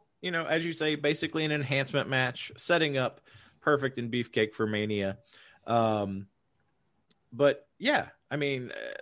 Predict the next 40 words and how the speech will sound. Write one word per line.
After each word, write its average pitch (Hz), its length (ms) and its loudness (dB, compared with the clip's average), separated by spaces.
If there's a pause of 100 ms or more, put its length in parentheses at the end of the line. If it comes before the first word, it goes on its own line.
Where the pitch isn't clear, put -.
(120)
again, 147 380 0
these 135 160 -2
two 156 140 0
guys, 131 640 0 (840)
top 156 280 2
of 151 60 -2
what 160 180 2
they 165 100 2
do. 180 340 -2 (180)
I 127 60 -8
mean, 120 280 -4
Lanny, 127 300 -4
like 127 160 -4
you 135 60 -4
said, 127 400 2
glorified 127 400 0
enhancement 131 420 -4
talent. 123 320 -2
He 113 80 -6
was 101 100 -8
there 120 120 0
to 117 60 -4
make 113 180 -6
people 107 240 -6
look 120 200 -6
good. 123 300 0 (340)
He - 80 -6
was 101 140 -4
there 123 140 4
to 127 60 2
get 120 200 2
booed. 123 380 4 (420)
He 95 60 -8
was 92 120 -6
there 120 140 2
to 120 60 0
be 120 80 0
the 117 80 -2
bad 107 220 -2
guy. 101 400 -2